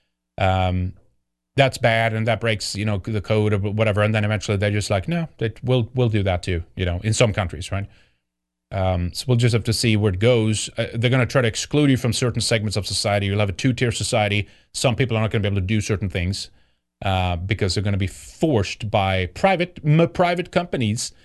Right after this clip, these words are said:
uh, to be vaccinated, to be able to do anything. That's what I think. Here's a military guy, Mark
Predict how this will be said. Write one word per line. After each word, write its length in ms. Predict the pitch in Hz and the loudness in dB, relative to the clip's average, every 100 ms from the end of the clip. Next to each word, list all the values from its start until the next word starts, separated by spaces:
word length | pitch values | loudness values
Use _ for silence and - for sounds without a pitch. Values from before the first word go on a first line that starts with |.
| _ _ - | _ _ -2
uh, 200 | 98 98 | 0 0
to 120 | - | 0
be 120 | 110 | 2
vaccinated, 580 | 107 117 - 101 87 87 | 2 0 0 -2 -2 -4
to 80 | 98 | -2
be 60 | 95 | -2
able 120 | 92 | 0
to 60 | |
do 160 | 101 202 | 0 0
anything. 300 | 90 - - | 0 -4 -6
That's 180 | - 95 | -4 -2
what 100 | 104 | -2
I 60 | 90 | -2
think. 260 | 90 - - _ _ _ - | -6 -14 -18 _ _ _ 2
Here's 180 | 226 | 4
a 40 | 208 | 4
military 440 | 190 190 147 113 | 4 2 2 2
guy, 300 | 98 92 90 - _ _ _ _ _ _ _ _ - - - | 2 0 -2 -6 _ _ _ _ _ _ _ _ -20 -10 2
Mark 600 | 120 135 170 170 - | 4 4 2 0 -10